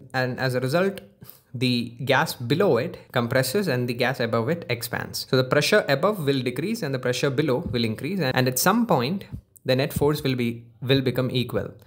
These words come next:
This is, uh, at this particular point, the piston wouldn't stop, right? Because it will have some velocity V as, as it was accelerating for this whole time. So it will go even further down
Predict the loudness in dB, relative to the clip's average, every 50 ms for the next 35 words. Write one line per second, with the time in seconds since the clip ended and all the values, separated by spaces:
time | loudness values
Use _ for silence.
0 | _ -8 0 2 2 4 4 2 2 0 0 -2 0 0 -2 -2 2 0 0 2
1 | 2 0 0 0 0 -2 0 0 -2 -2 -2 -4 -8 -8 -6 -6 -2 0 0 0
2 | 0 0 0 0 0 0 -4 -8 -8 0 2 2 2 2 -2 -4 -6 -10 -8 -8
3 | -4 0 2 2 2 0 -6 -14 -20 -16 -8 -2 -2 -2 0 0 -2 -2 -2 -2
4 | -2 -2 0 2 2 2 2 2 4 2 2 2 0 -2 0 0 0 0 2 2
5 | 2 0 0 -2 -2 -2 -2 -2 -2 -2 -2 -2 -2 -2 -4 -4 -4 _ -2 0
6 | 0 2 2 0 0 2 0 0 0 2 0 0 0 0 -2 -2 -2 0 0 -2
7 | -4 -4 -4 -4 -2 -2 -2 -2 0 0 -2 -2 0 0 0 0 0 0 -2 -2
8 | -2 -4 -4 -6 -12 -18 -20 -18 -6 0 0 2 2 2 2 2 2 4 4 4
9 | 4 4 2 0 0 0 -2 0 0 0 0 0 0 0 0 0 0 0 -2 -4
10 | -6